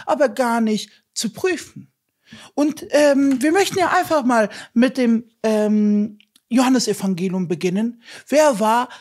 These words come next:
während der Kreuzigung dabei? Wer war, ähm, war kein Jünger dabei? War seine Mutter dabei? War doch ein anderer Maria, die behauptet wird?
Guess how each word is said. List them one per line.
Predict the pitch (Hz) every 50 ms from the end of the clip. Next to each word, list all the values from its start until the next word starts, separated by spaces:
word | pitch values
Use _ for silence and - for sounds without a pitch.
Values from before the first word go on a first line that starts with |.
| - _ _
während | - 190 208 214 208 220 226 208
der | 208 202
Kreuzigung | 202 - 202 185 180 - - 190 233 233 226
dabei? | 208 226 214 - 202 156 - 135 - _ _ _ - - - _
Wer | - 196 277 302 311 320 262 214
war, | 233 226 240 262 269 - - _
ähm, | - 220 214 214 208 214 196 170
war | 247 277 320 330 320 311 320
kein | - - 294 330 370 359 330 294
Jünger | 294 320 311 277 240 190
dabei? | 185 180 175 - 185 190 196 214 262 - _ - - - - _
War | - 233 247 262
seine | 233 262 262 262 262 254
Mutter | 262 302 339 330 - 339 339
dabei? | 339 311 302 302 - 302 294 302 311 330 - - - - _
War | - 240 262 269 262 233 226
doch | 214 196 196 202 - -
ein | 190 - 240 254 247 233
anderer | - - - - - - 294 330 339 349 311 285 302
Maria, | 285 277 277 269 226 233 254 262 269 262
die | 214 254 247
behauptet | 226 - 247 208 240 254 254 254 _ - 277 - - 202 180
wird? | 202 285 339 339 330 -